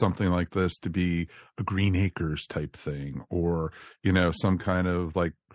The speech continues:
they're all, like, country bumpkins and everything, but everyone is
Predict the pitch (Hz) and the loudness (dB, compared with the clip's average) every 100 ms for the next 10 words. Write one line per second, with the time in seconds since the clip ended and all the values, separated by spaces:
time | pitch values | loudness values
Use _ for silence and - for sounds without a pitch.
0 | - _ _ 95 87 87 87 87 85 82 | -20 _ _ -2 2 4 4 2 2 0
1 | - 98 82 87 73 90 87 - 73 71 | 0 -2 0 0 2 2 2 0 -2 -2
2 | 73 85 78 82 78 - - - 95 85 | -2 -2 0 -2 -6 -14 -10 0 2 4
3 | 95 87 - - 101 - 110 127 110 104 | 2 -2 -6 0 2 4 6 6 6 4
4 | 101 95 90 87 85 - | 2 2 2 2 -2 -8